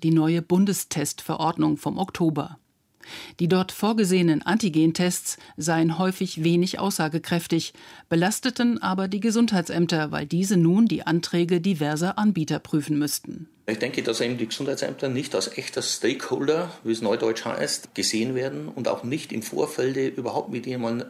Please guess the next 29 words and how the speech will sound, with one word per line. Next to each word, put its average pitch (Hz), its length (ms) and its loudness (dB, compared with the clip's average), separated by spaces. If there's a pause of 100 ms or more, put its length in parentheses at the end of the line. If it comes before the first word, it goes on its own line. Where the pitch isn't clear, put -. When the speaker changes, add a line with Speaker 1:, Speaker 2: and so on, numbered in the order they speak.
(140)
Speaker 2:
äh, 113 60 0
reflektiert 107 800 -2
wird, 214 240 -4 (460)
dass - 220 -2
wenn 180 260 0
von 123 200 -4
oben 139 460 -2
was - 180 -4
losgetreten 135 640 -4
wird, 160 260 -4 (120)
was 113 280 -2
ist - 440 0
als 107 180 -2
Mehrwert 143 720 -2 (640)
oder 95 180 0
Wirksamkeit 127 540 -4
überhaupt 117 300 -2
zu - 140 -2
erwarten 135 680 -2 (460)
und 135 180 0
was 123 220 0
macht - 240 -4
es 156 140 -2
flussabwärts - 1000 -4
für - 180 -2
Verwerfungen 135 680 -2
oder 131 180 2
für 113 160 0
Arbeitsbelastungen. - 800 -4